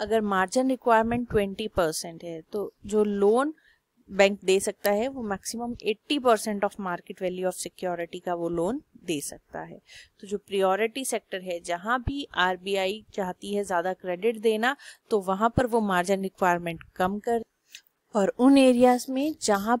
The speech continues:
पर वो क्रेडिट को कॉन्ट्रैक्ट करना चाहती है वहाँ पे वो मार्जिन रिक्वायरमेंट को इंक्रीज कर देगी।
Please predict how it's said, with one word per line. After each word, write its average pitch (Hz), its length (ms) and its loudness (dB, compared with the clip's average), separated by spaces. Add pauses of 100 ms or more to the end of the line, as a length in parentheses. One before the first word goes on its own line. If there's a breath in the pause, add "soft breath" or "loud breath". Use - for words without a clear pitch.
(100)
पर 277 140 6
वो 247 120 -2
क्रेडिट 208 400 -2
को 220 120 -2
कॉन्ट्रैक्ट 190 640 0
करना 240 340 0
चाहती 233 420 0
है 311 180 0
वहाँ 226 360 -2
पे 277 80 -2
वो 233 140 -2
मार्जिन 180 380 -6
रिक्वायरमेंट 165 560 -6
को 330 260 0
इंक्रीज 202 460 -4
कर - 200 -12
देगी। - 320 -20